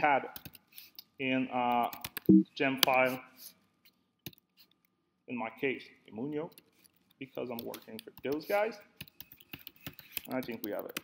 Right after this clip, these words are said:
kick-ass product. And if I bundle up install, I'm gonna install the, uh,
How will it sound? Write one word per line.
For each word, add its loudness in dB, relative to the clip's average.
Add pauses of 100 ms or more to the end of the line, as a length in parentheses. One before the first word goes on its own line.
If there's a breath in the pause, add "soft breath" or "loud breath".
(100)
kick-ass -10
product. -14 (800 loud breath)
And -6
if -8
I 2 (920)
bundle 0
up -4 (140)
install, 2 (920)
I'm 2
gonna 0
install 4 (1160)
the, 0
uh, 0